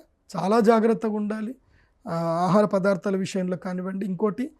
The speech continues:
ఈ సమయంలో క్రిమి కీటకాలు ఎక్కువగా వచ్చేస్తాయి. ఈ జూన్ రెండవ తారీఖు నుంచి జూన్ పద్నాలుగు వరకు mostly హైదరాబాద్లో ఉండే వాళ్ళకి మనం ఎక్స్పీరియన్స్ చేయం, కానీ పల్లెటూర్లలో ఉండేటువంటి వాళ్ళకి ఇప్పుడు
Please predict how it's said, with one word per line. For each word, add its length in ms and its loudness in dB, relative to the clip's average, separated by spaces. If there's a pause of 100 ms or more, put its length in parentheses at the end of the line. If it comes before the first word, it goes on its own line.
(400)
ఈ 160 4
సమయంలో 560 2
క్రిమి 380 4
కీటకాలు 520 2
ఎక్కువగా 360 6
వచ్చేస్తాయి. 540 -2
ఈ 260 0
జూన్ 400 2
రెండవ 300 2
తారీఖు 380 -4
నుంచి 200 -6
జూన్ 260 -2
పద్నాలుగు 380 -4
వరకు 200 -12 (580)
mostly 400 4
హైదరాబాద్లో 560 4
ఉండే 140 2
వాళ్ళకి 260 0
మనం 220 0
ఎక్స్పీరియన్స్ 500 -4
చేయం, 160 -6
కానీ 260 -6 (480)
పల్లెటూర్లలో 600 6
ఉండేటువంటి 500 0
వాళ్ళకి 320 -4
ఇప్పుడు 180 -4